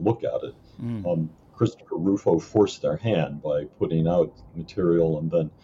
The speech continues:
Speaker 1: working hard to, uh, draw broader public attention to it. So hats off to him.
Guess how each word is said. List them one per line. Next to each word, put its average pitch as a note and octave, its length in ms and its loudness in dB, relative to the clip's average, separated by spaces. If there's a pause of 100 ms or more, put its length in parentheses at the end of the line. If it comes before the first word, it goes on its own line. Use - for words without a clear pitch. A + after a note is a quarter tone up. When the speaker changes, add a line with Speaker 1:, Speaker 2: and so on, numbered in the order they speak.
(260)
Speaker 1:
working F#2 320 -2
hard F2 400 2
to, D#2 280 -2 (160)
uh, D#2 120 -4 (260)
draw F2 380 2 (560)
broader F#2 340 4
public E2 400 -2
attention - 540 -12
to - 160 -10
it. - 140 -16
So D#2 360 -2 (320)
hats - 280 -4
off F2+ 260 -2
to F2 60 -20
him. G2 200 -10